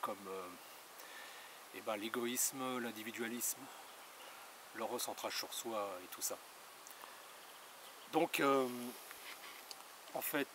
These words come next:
euh, il y a deux ans, on avait posté déjà deux vidéos, euh,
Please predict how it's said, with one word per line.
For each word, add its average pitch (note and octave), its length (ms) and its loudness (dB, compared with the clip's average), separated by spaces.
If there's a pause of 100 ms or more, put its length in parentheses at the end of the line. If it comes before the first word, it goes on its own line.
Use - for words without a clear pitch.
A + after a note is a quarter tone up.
(280)
euh, A#2+ 380 6 (720)
il B2 80 0
y - 20 10
a C#3+ 60 8
deux D3+ 240 8
ans, F3 320 12
on A#2+ 200 2
avait B2 200 6
posté B2+ 380 4
déjà A2 280 2
deux C3 140 2
vidéos, A2+ 540 4 (240)
euh, F#2+ 360 -2